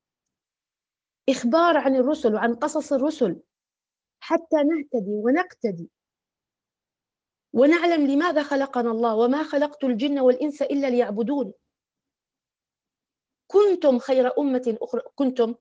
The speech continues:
خير أمة أخرجت للناس تأمرون بالمعروف وتنهون عن المنكر.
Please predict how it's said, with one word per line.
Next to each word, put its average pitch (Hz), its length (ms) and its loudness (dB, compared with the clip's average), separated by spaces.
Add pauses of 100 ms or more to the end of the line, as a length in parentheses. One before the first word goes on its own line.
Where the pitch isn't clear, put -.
(440)
خير 269 300 4
أمة 277 400 0
أخرجت 226 400 -4
للناس 220 360 -4
تأمرون 254 480 -2
بالمعروف 240 480 -2
وتنهون 208 500 -4
عن 196 140 -6
المنكر. 240 460 -6